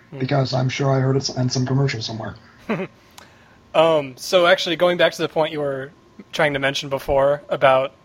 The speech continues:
Speaker 1: whether it cheapens the genre, um, I would say that the, the instance of Who's, Who's That Lady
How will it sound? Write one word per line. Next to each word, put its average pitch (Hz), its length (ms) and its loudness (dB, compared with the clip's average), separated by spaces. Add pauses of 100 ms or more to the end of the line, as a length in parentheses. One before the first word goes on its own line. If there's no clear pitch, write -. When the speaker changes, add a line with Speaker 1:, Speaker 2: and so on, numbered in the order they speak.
(200)
Speaker 1:
whether 135 260 0
it 135 80 -6
cheapens 139 420 -6
the 143 80 -6
genre, 123 360 -4 (800)
um, 143 260 4
I 147 100 6
would 160 140 4
say 165 260 2
that 151 280 0 (180)
the, 127 500 6 (600)
the 147 140 0
instance 151 420 0
of 135 120 0
Who's, 139 360 -6
Who's 151 180 -6
That 143 160 6
Lady 139 280 2